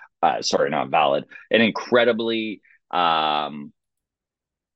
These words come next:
good defensive outfielder, one of the better center fielders when it comes to playing the position in baseball, and one of the biggest, best lefty bats on the market.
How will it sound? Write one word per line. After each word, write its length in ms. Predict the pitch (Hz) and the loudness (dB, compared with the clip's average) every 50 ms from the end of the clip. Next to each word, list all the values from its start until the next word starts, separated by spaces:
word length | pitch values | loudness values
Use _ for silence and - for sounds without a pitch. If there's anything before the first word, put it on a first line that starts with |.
| _ _ _ _ _ _ _ _ _ _ _ _ - - 107 92 | _ _ _ _ _ _ _ _ _ _ _ _ -12 -10 -10 -8
good 380 | 87 113 127 139 143 139 127 107 | -2 2 4 4 4 4 2 2
defensive 920 | 123 113 - - - - 110 104 104 98 - - - 123 120 127 135 135 135 _ _ _ _ _ _ - | 0 0 0 -2 -6 -2 0 0 0 -2 -6 -4 0 2 2 2 2 -2 -6 _ _ _ _ _ _ 0
outfielder, 840 | 104 104 95 - _ - 95 90 85 82 76 80 80 82 101 113 - _ - | 0 0 0 -2 _ -6 -4 -2 -2 -4 -4 -4 -4 -4 -4 -6 -10 _ -6
one 240 | 90 98 107 107 113 | 0 2 2 2 2
of 60 | 101 | 2
the 100 | 104 92 | 0 0
better 420 | 76 - _ - 90 90 104 110 - | -2 -6 _ -4 -2 -2 -2 -2 -2
center 300 | - - 127 127 131 127 | 0 0 0 0 0 -2
fielders 640 | - - 113 110 107 101 98 104 104 110 110 101 | -4 -2 0 0 0 0 0 0 0 0 -2 -4
when 120 | 104 92 | -4 -6
it 100 | 90 - | -8 -8
comes 320 | - - 90 92 92 90 - | -8 -8 -8 -8 -8 -8 -10
to 80 | - - | -14 -14
playing 500 | - - - - 92 87 92 95 104 110 | -14 -8 -2 0 0 2 2 0 0 0
the 80 | 110 | 0
position 500 | - - 113 98 101 101 92 - - 107 | 0 -2 -2 0 0 0 0 0 -2 -2
in 140 | 104 104 104 | -2 0 0
baseball, 800 | 92 85 78 80 78 - - - 82 80 80 82 90 104 - _ _ - - - _ - | 0 0 0 -2 -4 -8 -6 -4 -2 0 2 2 2 2 0 _ _ -20 -20 -20 _ -4
and 180 | - 110 110 98 | -2 0 0 0
one 140 | 92 90 95 | 0 0 0
of 60 | 92 | -2
the 60 | 98 | -2
biggest, 400 | 85 87 90 87 104 104 - - | 0 -2 -2 -2 -2 -6 -6 -4
best 320 | - 82 80 90 - - 82 | -2 -2 -2 -2 -4 -6 -6
lefty 300 | 80 82 - - 104 95 | -6 -6 -4 -4 -6 -4
bats 520 | - 76 73 78 82 - - - - - _ _ _ _ _ _ _ | -2 -2 -2 -2 -2 -4 -6 -12 -16 -16 _ _ _ _ _ _ _
on 180 | - 98 104 107 | -2 -2 0 0
the 60 | 110 | 2
market. 380 | 123 143 160 147 - 82 - | 2 2 2 0 -2 -6 -12